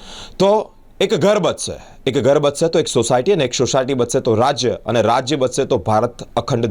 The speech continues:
દેશ બચશે. અત્યારે હાલ આતંક યુવાનોને જો કોઈ હોય તો એ વ્યસનોનો આતંક છે, એ વિચારોનો આતંક છે, અને તેને લઈને જ સ્વામિનારાયણ સંપ્રદાય દ્વારા અલગ અલગ ધાર્મિક પ્રવૃત્તિઓ કરવામાં આવી રહી છે,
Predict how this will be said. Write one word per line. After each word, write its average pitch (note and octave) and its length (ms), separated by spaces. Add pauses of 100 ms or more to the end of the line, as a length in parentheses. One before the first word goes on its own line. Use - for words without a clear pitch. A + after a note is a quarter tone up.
દેશ G#2+ 240
બચશે. - 340 (500)
અત્યારે G3 260
હાલ F#3+ 320 (640)
આતંક G#3 400 (800)
યુવાનોને F3+ 460
જો E3+ 160
કોઈ F3 160
હોય D#3+ 220 (260)
તો E3+ 80 (140)
એ D#3+ 120 (300)
વ્યસનોનો A#2+ 540
આતંક - 300
છે, - 180 (400)
એ D3 60
વિચારોનો D3+ 480
આતંક F2+ 360
છે, - 140 (460)
અને C3+ 120
તેને C3+ 240
લઈને C3 240
જ C#3 80
સ્વામિનારાયણ B2 420
સંપ્રદાય A#2+ 380
દ્વારા B2 180
અલગ A#2 200
અલગ A#2+ 220 (500)
ધાર્મિક E3+ 400
પ્રવૃત્તિઓ D#3 460
કરવામાં G2 280
આવી D2+ 140
રહી - 80
છે, - 240